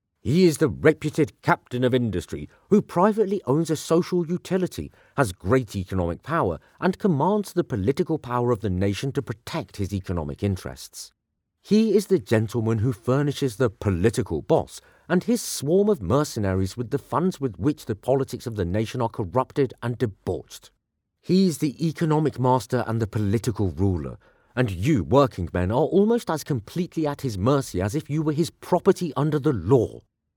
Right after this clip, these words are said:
It is true that he has no title to your bodies, but he is the master of your jobs. He controls the employment upon which your lives depend. He has it in his power to decide whether you shall work or not.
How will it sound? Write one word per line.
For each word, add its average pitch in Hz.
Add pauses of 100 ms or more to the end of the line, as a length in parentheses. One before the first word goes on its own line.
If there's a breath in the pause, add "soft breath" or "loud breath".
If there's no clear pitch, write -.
(160)
It -
is 101
true 180
that 98
he 123
has 120
no 120
title 117
to 95
your 90
bodies, 101 (340)
but 170
he 156
is 156
the 113
master 120
of 131
your 156
jobs. 135 (340 soft breath)
He 190
controls 135
the 170
employment 175
upon 165
which 160
your 156
lives 131
depend. 139 (560)
He 214
has 156
it 156
in 143
his 165
power 143 (200 soft breath)
to 175
decide 113
whether 110
you 95
shall 98
work 123
or 160
not. 135